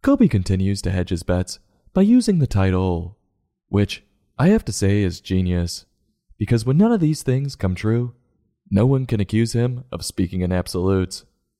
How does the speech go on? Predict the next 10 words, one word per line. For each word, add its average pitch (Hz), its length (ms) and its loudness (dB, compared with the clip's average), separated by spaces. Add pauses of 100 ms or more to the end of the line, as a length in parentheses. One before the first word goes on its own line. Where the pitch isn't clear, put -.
(540)
I 107 120 2
said 127 260 2
it 123 160 0
might 98 380 -2
happen, 95 640 -4 (580)
not 110 300 0
that 110 100 2
it 104 80 0
was 87 160 -4
certain. 101 760 -4